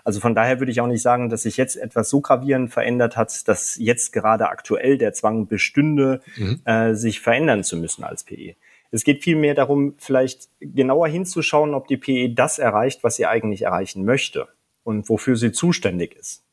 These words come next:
Speaker 1: Ja, beziehungsweise
Speaker 2: Mhm.
Speaker 1: woran diese, äh, Lernsysteme, in denen wir uns bewegen, in Unternehmen im Moment kranken.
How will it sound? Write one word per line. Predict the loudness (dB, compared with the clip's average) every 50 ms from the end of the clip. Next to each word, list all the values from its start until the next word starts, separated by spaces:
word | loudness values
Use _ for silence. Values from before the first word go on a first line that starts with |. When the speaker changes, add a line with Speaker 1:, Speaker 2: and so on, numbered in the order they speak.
| _ _ -8
Speaker 1:
Ja, | -8 -4
beziehungsweise | -4 -4 -4 -2 -2 0 0 0 2 2 2 2 2 0
Speaker 2:
Mhm. | 0
Speaker 1:
woran | 0 0 2 2 2 2 2 0 -2 -4 -4 -6 -8 -6 -2
diese, | 0 0 0 0 0 0 2 2 2 0 -2 -4 -8 -12 -18 -18 -20 -20 _ _ _ -2
äh, | 0 0 2 2 2
Lernsysteme, | 2 2 2 2 0 0 -2 -2 -4 -4 -2 0 0 2 2 2 2 2
in | 0 0 -2
denen | 0 0 0 2 2 0
wir | 2 2 2 2 2
uns | 0 -2 -6 -6 -6
bewegen, | -6 -6 -2 0 2 0 2 0 0 -2 -2
in | -2 -2 -4 -2
Unternehmen | -2 -4 -2 -2 0 0 2 2 2 2 0 0 -2 -4 -4
im | -2 0
Moment | 2 2 2 2 0 -2 -4 -6
kranken. | -6 -4 -4 -4 -6 -8 _ -18